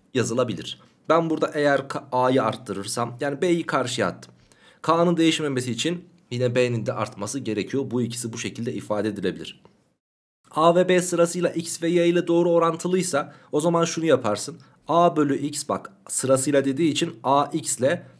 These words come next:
B de Y ile doğru orantılıdır. A bölü X eşittir B bölü Y. Bu da eşittir bir orantı sabitine diyebilirsin. E tabii ki buradan şunları elde edebiliriz. A sayısını ben X ile K'nın çarpımı olarak yazabilirim. X'i karşıya atarak.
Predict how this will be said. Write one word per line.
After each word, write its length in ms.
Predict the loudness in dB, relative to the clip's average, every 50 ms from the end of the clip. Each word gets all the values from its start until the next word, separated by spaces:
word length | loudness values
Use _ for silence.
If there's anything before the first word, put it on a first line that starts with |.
| _ _
B 360 | -2 2 4 4 4 4 4
de 260 | 4 4 4 2 -2 -10 -12 0
Y 260 | 2 4 6 6 6
ile 220 | 4 4 4 2
doğru 220 | 2 2 2 2 2
orantılıdır. 600 | 2 2 0 -4 -4 -8 -8 -6 -6 -6 -6 -10 -18 -20 -8 -2
A 240 | 2 4 4 4 4
bölü 200 | 2 0 0 -2
X 200 | -4 -2 -2 -2
eşittir 500 | -2 -2 -4 -8 -4 -4 -4 -4 -4 -6 -18 -20 _ _ _
B 240 | 6 6 6 6 4
bölü 340 | 2 0 0 0 0 -2 -4 -10 -16 -14 -2
Y. 420 | 4 6 6 6 6 4 0 -8 -10 -6
Bu 100 | -2 2
da 80 | 2 2
eşittir 460 | 2 0 -4 -6 -6 -6 -6 -4 -4
bir 80 | -6
orantı 440 | -2 0 2 2 4 2 2 -2 -6
sabitine 600 | -8 -6 -4 -4 -4 -4 -6 -8 -6 -6 -6 -6 -8 -12 -20 -18 -6 0
diyebilirsin. 600 | 4 4 4 4 2 0 -2 -2 -2 -4 -6 -8 -12 -18 -14 -10 -4
E 40 |
tabii 200 | -2 -2 -2 0
ki 160 | -2 -4 0 0
buradan 420 | 0 2 4 4 4 4 2 -2 -10
şunları 360 | -8 -6 -2 0 2 4 4
elde 160 | 4 4 4
edebiliriz. 460 | 2 2 0 0 -2 -2 -4 -4 -6 -4
A 180 | 0 2 2 2
sayısını 500 | 2 0 -2 -2 -2 -4 -4 -2 0 0
ben 280 | 0 0 0 -4 -8 -12 -16 _ _ _ _ _ _ _ _ _ _ _ -8
X 220 | -8 -6 -4 -2
ile 100 | 0 0
K'nın 360 | 0 0 0 0 0 0 -2 -4
çarpımı 480 | -2 0 0 0 0 0 0 0 2
olarak 340 | 2 4 4 2 2 2 0
yazabilirim. 480 | -2 -2 -2 -4 -4 -4 -4 -4 -4 -6
X'i 240 | -6 -8 -8 -8
karşıya 420 | -6 -4 -4 -4 -4 -2 -2 -2 -2
atarak. 360 | -2 -2 -2 -2 -4 -4